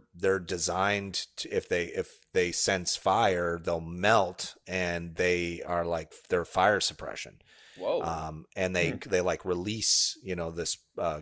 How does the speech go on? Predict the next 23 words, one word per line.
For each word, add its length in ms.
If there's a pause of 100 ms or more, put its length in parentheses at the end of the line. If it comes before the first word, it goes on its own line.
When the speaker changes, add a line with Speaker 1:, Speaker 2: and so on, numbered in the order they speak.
Speaker 1:
gas 440
or 60
powder, 600
or 40
I 140
don't 100
know 80
what 180
it 120
is, 180 (420)
and 80
it 100
helps 500
suppress 480
a 60
fire. 420
So, 320 (520)
um, 220
those 260
are 140
also 380
out 220
there 260